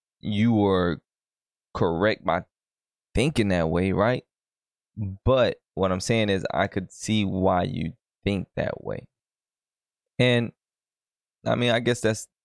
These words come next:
understandable. You, that's why you need, like, I feel like you need a community. Keep pushing you, keep pushing you. Honestly, you really just need to not put limitations on yourself.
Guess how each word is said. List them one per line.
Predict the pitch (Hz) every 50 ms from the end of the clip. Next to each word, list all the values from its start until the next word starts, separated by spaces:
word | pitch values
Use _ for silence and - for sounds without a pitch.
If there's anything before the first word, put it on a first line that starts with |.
| _ _ _ _ -
understandable. | 104 104 98 92 - - 95 95 98 98 92 110 117 120 -
You, | - 107 107
that's | 101 92 104 -
why | - 101
you | 98 98
need, | 98 98 95 90 - - -
like, | - 90 85 -
I | 90
feel | 87 - 104 101
like | 95 92 -
you | -
need | 98 92
a | -
community. | - 90 85 98 104 104 92 87 82
Keep | 82 - - 104 - -
pushing | - 120 113 - -
you, | - -
keep | - - 117 -
pushing | - 117 - - 92
you. | - - _ - - - _ _ _ - -
Honestly, | - - 127 127 117 - 104
you | 98 95 92 92
really | 98 117 120 110 101
just | 92 92 90 82 -
need | 95 95 98 95 -
to | - - 87 82 80 - _ _ _ _ _ _ -
not | 101 101 90 73
put | - - 80 85
limitations | 92 92 92 87 - 98 98 - 95 -
on | 90 87
yourself. | 85 82 - - 87 -